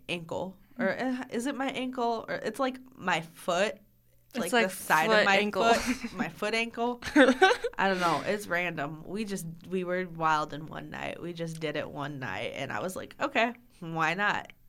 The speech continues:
Speaker 1: Kinda doesn't even look like a leaf. I need to get it fixed. <laughs> But we're not gonna talk about it
Speaker 2: <laughs>
Speaker 1: 'cause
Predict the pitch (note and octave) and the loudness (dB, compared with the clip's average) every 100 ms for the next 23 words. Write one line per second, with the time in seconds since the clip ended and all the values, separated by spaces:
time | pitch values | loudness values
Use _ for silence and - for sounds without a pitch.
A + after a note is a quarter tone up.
0 | - - B3+ C4 G#3 G3+ G3 G3 F#3 F3+ | -18 -2 0 0 0 -2 -2 -4 -4 -6
1 | F3+ F#3 F3+ D#3+ D3+ D3+ D3+ D#3+ - - | -6 -6 -6 -6 -4 -4 -6 -8 -18 -20
2 | - - - - _ _ - F#3 G#3+ F#3 | -20 -20 -20 -20 _ _ -6 0 0 0
3 | E3 A2 - - - F#2 - - - - | -4 -8 -8 -10 -10 -10 -8 -8 -8 -12
4 | - - _ - - _ - - F3 E3+ | -18 -20 _ -20 -20 _ -16 -14 -8 -2
5 | F3 F3 E3+ E3+ G3 F#3+ E3+ A3+ A#3 D#4+ | 0 0 -2 -4 -6 -4 0 4 8 8
6 | - - - - - - - G#3 A#3 | 8 -2 -10 -8 -8 -8 -10 -10 -12